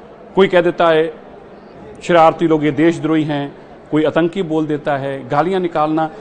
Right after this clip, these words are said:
अब आप बताएं, ये कोई बम नहीं है, ये कोई मिसाइल नहीं है, ये इंसान को बचाने के लिए है। ये मशीन हर इंसान को तीन दिन का जीवन देती है, तीन दिन बाद दोबारा उसको इस मशीन पे आना पड़ता है, उसको तीन दिन का फिर जीवन मिलता है।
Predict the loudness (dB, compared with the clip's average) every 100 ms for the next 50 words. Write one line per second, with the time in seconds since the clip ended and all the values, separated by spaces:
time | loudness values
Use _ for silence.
0 | -18 -12 2 4 4 2 2 2 -2 -10
1 | -20 -20 -20 -20 -20 -20 -20 -20 -4 -2
2 | 0 2 2 2 2 0 -2 -6 -12 -20
3 | -20 -20 -20 -20 -8 -6 -2 0 2 2
4 | 2 -2 -2 -6 -10 -20 -20 -20 -20 -20
5 | -20 -14 -2 0 0 2 2 2 2 2
6 | 4 2 2 -2 -4 -4 -4 -8 -18 -20
7 | -20 -8 0 2 2 0 -2 2 2 2
8 | 0 0 2 0 0 0 0 -2 0 0
9 | 0 -6 -4 0 2 2 0 -2 -8 -12
10 | -18 -20 -20 -20 0 2 2 0 0 0
11 | 2 2 2 0 -4 -4 -6 -6 -2 0
12 | 0 -2 -6 -8 -12 -12 -14 -8 -2 -2
13 | 0 0 0 0 0 0 -2 -2 0 0
14 | -2 -4 -6